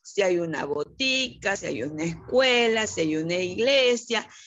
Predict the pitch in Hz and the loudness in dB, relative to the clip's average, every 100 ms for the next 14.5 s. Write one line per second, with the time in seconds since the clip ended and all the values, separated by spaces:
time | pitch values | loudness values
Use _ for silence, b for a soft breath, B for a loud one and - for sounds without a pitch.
0 | B _ _ _ - - 220 233 214 214 | B _ _ _ -20 -6 -2 -2 -4 -6
1 | 202 214 254 302 330 320 285 262 240 - | -8 0 2 4 2 2 2 2 2 0
2 | 302 302 294 285 285 - _ _ - 190 | 0 0 0 0 -2 -2 _ _ -10 -6
3 | 185 170 165 208 254 269 247 226 208 190 | -2 -2 -2 -4 -4 -2 -2 0 0 2
4 | 170 - 147 131 110 - - - - - | 0 -2 -4 -4 -8 -14 -20 -20 -20 -20
5 | - - 247 247 - 277 175 - _ _ | -20 -2 0 0 0 0 0 -2 _ _
6 | _ _ - _ 180 170 175 190 220 226 | _ _ -20 _ -6 -4 -2 -2 0 -2
7 | 226 214 196 - - b _ - 190 190 | -4 -6 -4 -6 -6 b _ -4 -2 4
8 | 202 196 - - _ _ 185 175 156 175 | 4 4 2 -4 _ _ -6 -4 -2 -4
9 | 165 - 214 233 233 - - 175 - - | -4 -4 -4 -2 -6 -8 -4 -4 -4 -12
10 | _ _ _ _ - - 180 151 - _ | _ _ _ _ -18 -10 -8 -10 -14 _
11 | _ 165 170 170 196 - 269 262 233 202 | _ -6 -6 -2 -2 0 2 4 4 4
12 | 185 208 - - _ _ _ _ _ 180 | 2 2 0 -10 _ _ _ _ _ -6
13 | 165 180 185 - 175 180 185 196 196 185 | -4 -2 -2 0 0 0 -4 -4 -2 -2
14 | 214 214 170 165 | 0 2 2 0